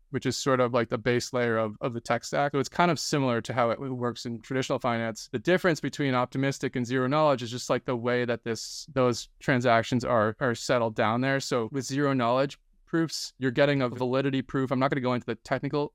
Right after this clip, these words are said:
elements of this, but you're getting a validity proof, um, which is just revealing, like, a proof that the transaction occurred without revealing all of the details behind that transaction in terms of who sent it, you know, who the user was, who the recipient was,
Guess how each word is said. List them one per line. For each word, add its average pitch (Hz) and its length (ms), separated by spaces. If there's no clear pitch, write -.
elements 147 360
of 147 80
this, 143 160
but 131 180
you're 127 80
getting 139 240
a 127 60
validity 131 400
proof, 127 360
um, 113 80
which 117 160
is 127 120
just 175 240
revealing, 131 500
like, 113 240
a 135 60
proof - 420
that 123 140
the 131 80
transaction 123 560
occurred 131 560
without 139 340
revealing 127 800
all 139 180
of 123 80
the 127 80
details 123 540
behind 120 400
that 117 120
transaction 120 600
in 120 60
terms 123 240
of 113 100
who 139 160
sent 120 380
it, 120 340
you 139 140
know, 113 40
who 123 140
the 123 80
user 120 300
was, 117 360
who 147 140
the 123 300
recipient 123 400
was, 117 500